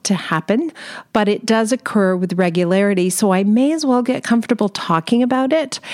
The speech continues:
And I'm gonna go one step further and say, I want you to get comfortable billing for mistakes. Yep.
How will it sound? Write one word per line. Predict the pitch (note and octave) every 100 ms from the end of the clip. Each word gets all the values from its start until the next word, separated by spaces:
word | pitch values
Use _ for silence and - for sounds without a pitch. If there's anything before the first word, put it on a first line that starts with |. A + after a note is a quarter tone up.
| - - -
And | G3+
I'm | G#3
gonna | G3+
go | G3 F#3+
one | F#3+ G3
step | - G3+ G#3+
further | - C#4 C4+ B3
and | A3 G#3+
say, | G#3 G3 E3
I | A3
want | D4+ D4 A3+
you | G#3
to | F#3+
get | - -
comfortable | F#3 F3+ - F#3 F#3 - - _
billing | F#3 F#3+ F#3 F3 D#3+
for | D#3 E3 D#3
mistakes. | D3+ C#3+ - D3 C3+ - - - - -
Yep. | F#3 D#3+ D#3 D#3 - _